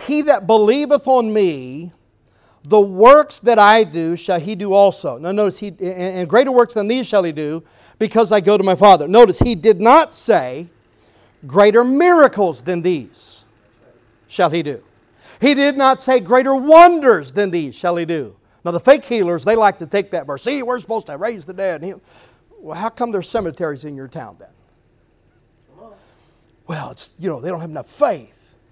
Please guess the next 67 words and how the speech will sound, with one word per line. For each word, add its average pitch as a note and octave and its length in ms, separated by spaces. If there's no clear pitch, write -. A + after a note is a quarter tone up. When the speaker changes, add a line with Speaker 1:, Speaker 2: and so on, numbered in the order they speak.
Speaker 1:
Well, G3+ 160
what A#3+ 140
about A#3 260
the F#3 60
guy G#3 240
that E3+ 220
the F3 100
four A3 300
men G3 260
brought F3 260
him D#3+ 120
to C#3+ 80
church D#3 500
and C#3 100
they D#3+ 80
ripped F#3 280
off F3+ 180
the E3 60
roof E3+ 360
and D3+ 120
let E3 240
him E3+ 160
down F3 300
and C#3 100
Jesus E3 380
healed F#3 260
him? F#3 240
And F#3 100
the F3 60
Bible G3+ 220
says F#3+ 180
he F3+ 100
looked G#3 240
up G#3 120
and F3+ 100
when F#3 80
he F3+ 60
saw G3+ 320
their D4+ 320
faith, F3+ 380
he G#3+ 120
said A3 300
to F#3+ 80
the F3+ 100
man F#3 320
sick - 260
of F3 80
the E3 60
palsy. B2+ 500
Wasn't F#3+ 300
the E3 80
sick A3 320
of F3+ 40
the E3 80
palsy's F#3 440
man D#3+ 180
faith, E3 280
it - 20
was C#3 140
their G#3+ 180
faith D3+ 260
that D#3+ 120
caused E3 260
Jesus D#3 240
to D3 100
heal C#3 260
him. - 80